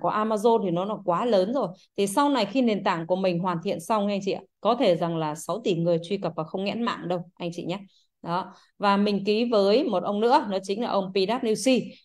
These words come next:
Đấy, đây là một trong bốn cái ông mà lớn nhất trên thế giới. Ông vừa kiểm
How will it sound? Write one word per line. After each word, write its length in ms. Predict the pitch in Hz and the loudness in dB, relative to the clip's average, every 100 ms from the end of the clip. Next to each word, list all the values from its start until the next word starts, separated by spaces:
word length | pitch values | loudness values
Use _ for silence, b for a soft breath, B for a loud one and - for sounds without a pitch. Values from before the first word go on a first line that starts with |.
| - | -4
Đấy, 220 | 175 208 | 0 2
đây 220 | 233 233 | 4 4
là 220 | 214 170 | 4 0
một 280 | 165 180 208 208 | 0 4 4 4
trong 280 | 233 214 214 | -2 -2 4
bốn 200 | 220 285 494 | 6 6 4
cái 100 | 277 | 2
ông 320 | 220 208 175 | 4 2 0
mà 80 | 165 | 2
lớn 320 | 175 208 294 | 6 8 8
nhất 140 | 349 339 | 4 0
trên 180 | - 180 | -4 -6
thế 120 | 185 | -2
giới. 200 | 175 180 | 0 0
Ông 200 | - 208 | 0 0
vừa 220 | 190 196 185 | 4 4 4
kiểm 140 | 208 | 2